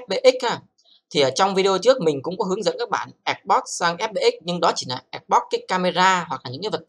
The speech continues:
thể bình thường thôi. Còn nếu như muốn xuất một cái animation từ Maya mà sang F B X ấy, định dạng F B X ấy, thì chúng ta phải xuất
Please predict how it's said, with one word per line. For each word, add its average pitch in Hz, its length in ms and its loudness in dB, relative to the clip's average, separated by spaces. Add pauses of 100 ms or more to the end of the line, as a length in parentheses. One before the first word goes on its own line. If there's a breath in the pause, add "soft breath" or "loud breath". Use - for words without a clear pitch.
thể 123 180 -4
bình 143 220 -6
thường 139 200 0
thôi. 165 220 2 (420 soft breath)
Còn 139 200 -4
nếu 147 140 6
như 233 100 2
muốn 208 140 0 (100)
xuất 320 160 2
một 160 120 -4
cái - 140 -10
animation 202 680 0 (640)
từ 135 340 -2
Maya 170 380 2
mà 151 100 -4
sang 160 300 -4 (220)
F 208 180 0
B 170 40 2
X - 240 4
ấy, 247 120 2
định 139 120 -6
dạng 131 100 -6
F 220 160 -6
B 190 40 -2
X 466 220 0
ấy, - 120 -6 (400)
thì 147 80 -6
chúng 202 140 -4
ta 185 140 6
phải 127 180 -2
xuất 254 180 2